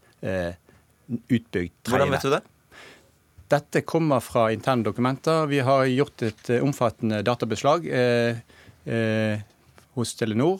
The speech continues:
Speaker 1: og vi har brukt, eh, mye tid og ressurser på å gå gjennom databeslaget, funnet interne dokumenter og styringsdokumenter som, eh, viser, mener vi, at de hadde en strategi, en intensjon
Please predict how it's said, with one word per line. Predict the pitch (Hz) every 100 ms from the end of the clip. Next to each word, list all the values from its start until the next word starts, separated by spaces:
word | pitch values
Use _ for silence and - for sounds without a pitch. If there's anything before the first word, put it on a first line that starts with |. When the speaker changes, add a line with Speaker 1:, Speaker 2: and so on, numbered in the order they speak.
| - 226
Speaker 1:
og | 127 120 113
vi | 120
har | 113 113
brukt, | 113 - - 117
eh, | 110
mye | 110 117 117
tid | - 113
og | 107
ressurser | 127 120 113
på | 104
å | 107
gå |
gjennom | 123 113 98 98
databeslaget, | 113 - 98 - 120 165 - - - -
funnet | 143 139 131 120 113 117 110
interne | 143 135 113
dokumenter | 110 120 127 - 117 113
og | 107
styringsdokumenter | - 123 120 120 107 113 117 139 165
som, | 156 127 113 113
eh, | 113 107 _ _
viser, | 120 131 - 139 165 156 143 -
mener | 107 98
vi, | 92 165 208 - - _ -
at | 131 - _
de | 135 113
hadde | 120 123
en | 120 104 98 95 92
strategi, | 113 - 113 139 147 160 -
en | 113 98 -
intensjon | 107 107 - 147 143 147